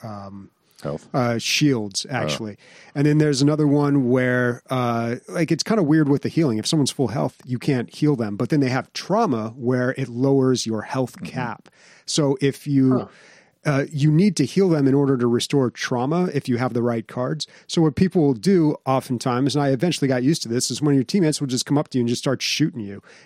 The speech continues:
Speaker 1: And, uh, you'll be like, a-, at first you're like, "What the hell, dude?"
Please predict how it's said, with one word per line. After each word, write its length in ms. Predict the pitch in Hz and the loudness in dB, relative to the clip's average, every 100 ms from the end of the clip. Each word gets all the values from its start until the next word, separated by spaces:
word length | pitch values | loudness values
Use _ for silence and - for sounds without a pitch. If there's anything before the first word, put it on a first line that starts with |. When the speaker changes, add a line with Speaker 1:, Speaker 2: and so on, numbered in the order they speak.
| _ | _
Speaker 1:
And, 300 | 127 127 127 | -2 0 2
uh, 80 | 127 | 2
you'll 160 | 123 120 | 2 0
be 80 | |
like, 220 | 120 113 - _ _ | -2 -4 -8 _ _
a-, 40 | 180 165 | -4 -2
at 100 | 160 | 0
first 200 | - 226 | 0 0
you're 100 | 156 | 2
like, 140 | 135 113 | 0 -2
"What 120 | 120 | -4
the 80 | 107 | -2
hell, 240 | 156 117 | -2 -2
dude?" 340 | 101 107 107 | -4 -8 -8